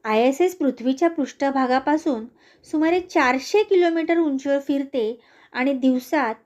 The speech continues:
अठ्ठावीस हजार आठशे किलोमीटर प्रति तास वेगाने दिवसात तब्बल सोळा वेळा पृथ्वीची फेरी मारते.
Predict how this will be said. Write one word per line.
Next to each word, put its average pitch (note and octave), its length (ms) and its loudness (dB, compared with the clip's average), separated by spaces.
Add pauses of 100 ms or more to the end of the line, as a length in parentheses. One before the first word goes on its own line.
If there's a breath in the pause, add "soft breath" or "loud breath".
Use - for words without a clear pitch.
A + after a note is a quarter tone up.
(420 soft breath)
अठ्ठावीस G4+ 640 0
हजार C#4 460 0 (120)
आठशे C4+ 440 -4
किलोमीटर B3 800 -2 (120)
प्रति C#4 280 -2
तास E4+ 520 0
वेगाने A3+ 760 -2 (460 soft breath)
दिवसात B3 580 0 (220)
तब्बल A3 520 0 (380 loud breath)
सोळा C#4+ 600 2
वेळा B3 340 -2
पृथ्वीची D4 560 -6
फेरी D#4+ 280 -2
मारते. D4+ 600 -4